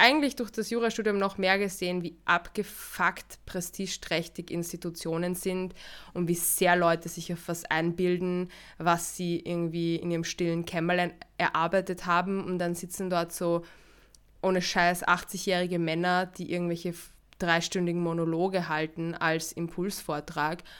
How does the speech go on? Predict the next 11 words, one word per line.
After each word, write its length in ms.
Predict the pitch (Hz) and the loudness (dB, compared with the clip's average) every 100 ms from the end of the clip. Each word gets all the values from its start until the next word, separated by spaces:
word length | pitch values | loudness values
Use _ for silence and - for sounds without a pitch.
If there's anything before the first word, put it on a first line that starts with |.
| - | -10
Und 140 | 196 | -2
man 140 | 185 175 | 2 2
denkt 260 | 170 170 170 | 2 0 -4
sich 140 | 190 | -2
nur 200 | 202 190 | 0 0
so, 380 | 185 196 190 190 - - - - - - - - - - | 2 6 8 6 2 -6 -12 -18 -20 -20 -20 -20 -20 -4
„And 160 | - 202 | 2 2
this 240 | 190 180 | 4 2
was 220 | 202 220 - | 4 2 4
your 160 | 269 | 4
life.“ 560 | 269 247 196 180 - - | 8 8 8 4 -8 -18